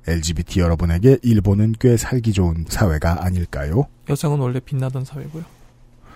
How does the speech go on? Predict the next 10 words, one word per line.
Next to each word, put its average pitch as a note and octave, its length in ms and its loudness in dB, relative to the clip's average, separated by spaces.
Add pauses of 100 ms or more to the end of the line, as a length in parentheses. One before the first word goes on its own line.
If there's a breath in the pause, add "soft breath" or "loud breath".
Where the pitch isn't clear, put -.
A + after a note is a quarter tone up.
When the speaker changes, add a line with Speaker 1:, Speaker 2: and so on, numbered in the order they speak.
(680 soft breath)
Speaker 1:
진보 F#3+ 420 6
언론은 F3+ 520 6 (180)
삶의 G#3 420 4
고통을 F3+ 500 4
사회제도의 F3+ 580 6
탓으로 D#3 340 4
돌려 C3+ 480 6
이를 C3 280 4
해소하자고 B2 580 4
합니다만 E2 1080 -2